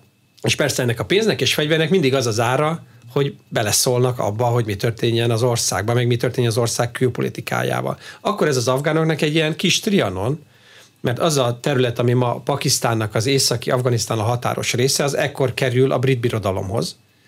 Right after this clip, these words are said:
ami később majd ugye a Pakisztán része lesz. Ezt a, ez a, ezt a, ezt az afgánok egy része azóta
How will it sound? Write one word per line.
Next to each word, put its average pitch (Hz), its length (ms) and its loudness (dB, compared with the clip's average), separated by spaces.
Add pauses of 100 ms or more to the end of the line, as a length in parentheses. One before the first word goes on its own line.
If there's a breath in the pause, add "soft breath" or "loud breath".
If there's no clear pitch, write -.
(120 soft breath)
ami 135 200 2
később 127 400 2
majd 113 220 -2
ugye 110 240 0
a 113 160 -4
Pakisztán 104 520 -4
része 104 280 -2
lesz. - 180 -2
Ezt 123 180 -4
a, 135 140 0 (360 loud breath)
ez 120 100 -2
a, 120 260 2
ezt 127 240 -2
a, 127 200 2
ezt - 160 -2
az 131 60 2
afgánok 135 420 2
egy 139 60 2
része 135 320 2
azóta 113 580 0